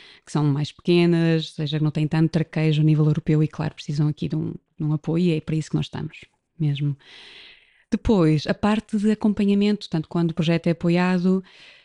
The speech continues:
teoricamente, o nossa fun-, o nosso papel, a nossa função acaba a partir do momento em que a candidatura é submetida. Teoricamente. Portanto, esse é o nosso, o grosso do nosso, nosso trabalho vai até aí,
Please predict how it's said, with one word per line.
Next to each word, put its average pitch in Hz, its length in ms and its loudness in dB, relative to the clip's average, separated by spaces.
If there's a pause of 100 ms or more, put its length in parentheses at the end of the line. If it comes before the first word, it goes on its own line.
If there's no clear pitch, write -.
(380)
teoricamente, 202 1000 2
o 175 140 2
nossa 185 440 2
fun-, 175 240 -2
o - 20 2
nosso 180 280 0
papel, 170 280 -2
a 165 40 -2
nossa 170 260 -2
função 165 540 -2
acaba 170 460 -2
a 160 40 -4
partir - 240 -2
do 165 60 2
momento 165 240 2
em 165 40 -4
que - 120 -12
a - 20 -6
candidatura 160 440 0
é 156 40 0
submetida. 147 680 -2 (800)
Teoricamente. 156 920 0
Portanto, - 440 -8 (300)
esse 165 220 -4
é 165 40 2
o 165 40 4
nosso, 170 340 -2
o 156 100 -8
grosso 185 320 -4
do - 40 -6
nosso, 170 140 -4 (120)
nosso 165 260 -2
trabalho 151 360 -2
vai 147 160 0
até 156 160 -2
aí, 208 280 4